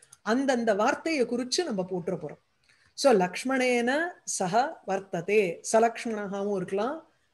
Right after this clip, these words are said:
சஹலக்ஷ்மணஹாவும் இருக்கலாம். நீங்க வந்து பல சமயம் இப்போ, அஹ், இது வந்து அகாராந்தத்துல இருக்கிறது,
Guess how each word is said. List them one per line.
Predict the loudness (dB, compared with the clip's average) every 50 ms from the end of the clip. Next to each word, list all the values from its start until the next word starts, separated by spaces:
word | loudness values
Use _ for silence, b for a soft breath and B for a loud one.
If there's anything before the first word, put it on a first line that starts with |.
| _ _ -10
சஹலக்ஷ்மணஹாவும் | -6 -2 0 0 2 2 2 2 2 0 0 -4 -8 -8 -8 -8 -8 -8 -8 -6 -6 -4 -4
இருக்கலாம். | -6 -6 -8 -10 -12 -12 _ _ _ _ _ _ _ _ _ _ _ _ b b b b b b -18 -18 _ _ _ _ _ _ _ _ _ _ _ _ _ _ _ _ _ _ _ -14 -6
நீங்க | -2 0 2 2 4 4
வந்து | 4 4 4 2 0 -2 -4 -10 _ _ _ _ 0 4
பல | 6 6 6 6
சமயம் | 4 2 0 2 0 0 0 -2
இப்போ, | 0 2 4 4 4 4 0 -6 -14 _ _ _ -2
அஹ், | 2 2 2 2 4
இது | 6 8 8 8
வந்து | 8 6 4 4 2 2 2 2
அகாராந்தத்துல | 0 0 2 4 6 6 6 4 4 2 -2 -2 0 0 2 2
இருக்கிறது, | 2 0 0 0 0 0 0 2 2